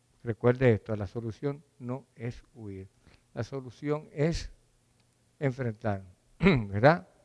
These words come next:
Sarai maquinó su plan carnal, luego culpó a Abraham del resultado de su plan y le hizo la vida miserable a Agar.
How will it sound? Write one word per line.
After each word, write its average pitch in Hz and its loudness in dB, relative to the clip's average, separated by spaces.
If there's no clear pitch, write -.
Sarai 143 12
maquinó 160 6
su 143 -4
plan 147 4
carnal, 147 4
luego 139 6
culpó 139 2
a 139 12
Abraham 139 6
del 139 0
resultado 127 4
de 131 6
su 127 -2
plan 156 4
y 143 4
le 131 8
hizo 135 4
la 135 8
vida 135 6
miserable 123 4
a 113 6
Agar. 95 0